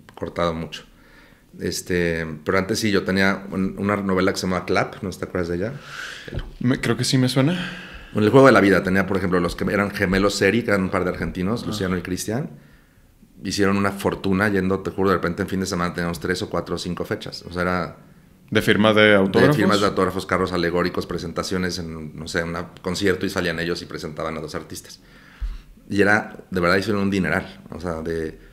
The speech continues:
Speaker 1: a raíz de eso, ellos los dos se asociaron para poner un lugar que se llama el Celtics, que fue un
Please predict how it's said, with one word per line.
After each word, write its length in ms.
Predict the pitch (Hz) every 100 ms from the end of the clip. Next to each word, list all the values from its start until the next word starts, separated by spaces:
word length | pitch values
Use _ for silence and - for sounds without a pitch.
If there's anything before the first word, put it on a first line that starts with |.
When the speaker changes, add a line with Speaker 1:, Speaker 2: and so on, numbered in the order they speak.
| - - - - - - -
Speaker 1:
a 200 | - -
raíz 260 | 90 92 95
de 80 | 101
eso, 140 | 104
ellos 100 | 95
los 100 | 87
dos 140 | 90 87
se 60 |
asociaron 440 | 92 90 95 90 90
para 180 | 87 82
poner 160 | 87
un 100 | 87
lugar 180 | 90 85
que 40 | -
se 60 |
llama 100 | 90
el 80 | 85
Celtics, 460 | 101 101 104 110 113
que 80 | 87
fue 140 | 90
un 120 | 87